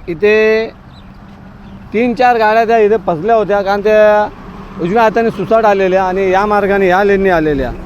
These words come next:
त्यांच्या लक्षात आलं नव्हतं. आणि इथे आल्यानंतर त्या गाड्या थांबल्या, कुठनं जायचं म्हणून. तर त्यांना मी सजेस्ट केला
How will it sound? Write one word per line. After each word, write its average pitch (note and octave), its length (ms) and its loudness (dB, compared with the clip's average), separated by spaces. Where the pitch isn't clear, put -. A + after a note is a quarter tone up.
त्यांच्या F3+ 280 0
लक्षात G3 300 0
आलं F#3 180 0
नव्हतं. G3 200 0
आणि F#3 220 0
इथे F3 140 0
आल्यानंतर F#3+ 360 0
त्या G3 100 0
गाड्या F3 280 0
थांबल्या, E3 260 -4
कुठनं F3 260 -8
जायचं D3+ 240 -4
म्हणून. C3+ 260 -8
तर E3 360 0
त्यांना F3 220 0
मी F#3+ 120 0
सजेस्ट F#3 340 -2
केला F#3+ 260 0